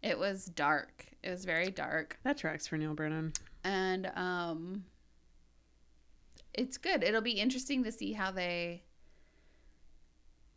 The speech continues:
Speaker 1: translate it, 'cause I'm sure he's gonna film it.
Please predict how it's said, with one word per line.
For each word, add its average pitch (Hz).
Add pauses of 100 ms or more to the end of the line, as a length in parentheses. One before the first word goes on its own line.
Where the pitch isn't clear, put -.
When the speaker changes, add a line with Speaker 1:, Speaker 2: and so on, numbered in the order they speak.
(340)
Speaker 1:
translate 185
it, 196
'cause 202
I'm 185
sure 190
he's 175
gonna 160
film 151
it. 170